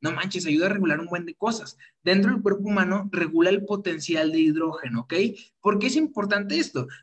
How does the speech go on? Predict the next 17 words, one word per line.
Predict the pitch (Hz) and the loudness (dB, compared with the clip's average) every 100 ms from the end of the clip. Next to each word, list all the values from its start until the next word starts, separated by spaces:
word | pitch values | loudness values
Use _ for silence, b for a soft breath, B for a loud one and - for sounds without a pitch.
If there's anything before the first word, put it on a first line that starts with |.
| _ | _
Porque | 185 190 226 | -2 0 0
hay | |
distintos | 269 294 - 233 202 160 160 - _ | 0 0 0 0 0 -2 -4 -10 _
tipos | 202 101 147 143 | -4 -2 -2 -4
de | 143 | -4
reacciones | 147 - 180 208 | -4 -4 -2 0
metabólicas | 220 202 190 180 180 151 151 139 - | 0 0 0 2 2 0 -2 -4 0
y | 196 | 0
bioquímicas | 202 208 208 220 190 - 180 185 | 2 0 2 2 2 0 -4 -2
que | 180 | -4
actúan | 170 - 202 208 | -4 -2 0 4
a | 226 | 4
distintos | 196 - - 165 175 180 | 2 0 -4 -6 -6 -4
tipos | 165 156 160 | -4 -4 -6
de | 151 | -6
P | 139 160 | -4 -2
H, | 170 175 - | -2 -2 -8